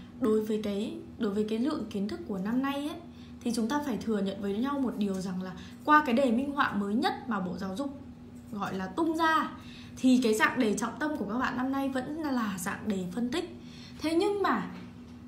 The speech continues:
trong cái trường hợp là nhiều bạn nói rằng là những cái năm trước á,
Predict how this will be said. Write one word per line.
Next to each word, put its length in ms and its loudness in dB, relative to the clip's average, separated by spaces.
trong 200 4
cái 140 2
trường 180 2
hợp 240 4
là 80 4
nhiều 240 6
bạn 220 4
nói 180 2
rằng 160 0
là 80 2
những 180 2
cái 100 -2
năm 120 -2
trước 220 0
á, 200 0